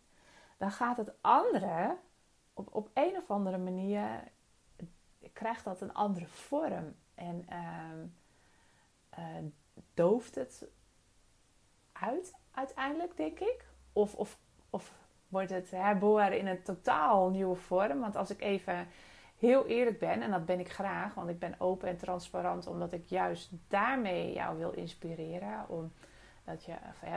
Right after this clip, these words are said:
vaak vanuit, eh, social media is, ja, niks is wat het lijkt en zie je alleen de mooie kanten.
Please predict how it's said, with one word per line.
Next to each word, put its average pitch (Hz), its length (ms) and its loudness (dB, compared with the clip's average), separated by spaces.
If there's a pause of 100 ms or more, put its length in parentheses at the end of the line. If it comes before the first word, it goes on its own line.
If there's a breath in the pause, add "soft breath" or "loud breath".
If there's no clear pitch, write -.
vaak - 220 -8
vanuit, 170 360 -6
eh, - 60 -6 (160)
social 175 380 -4
media 175 460 -2
is, - 180 -8 (220)
ja, 175 140 -8
niks 180 360 -4
is 170 100 -4
wat 175 140 -4
het 170 120 -10
lijkt 175 280 -4
en 175 80 -10
zie 180 120 -8
je 180 60 -2
alleen 175 200 -2
de 170 80 -2
mooie 170 280 -4
kanten. 208 460 -6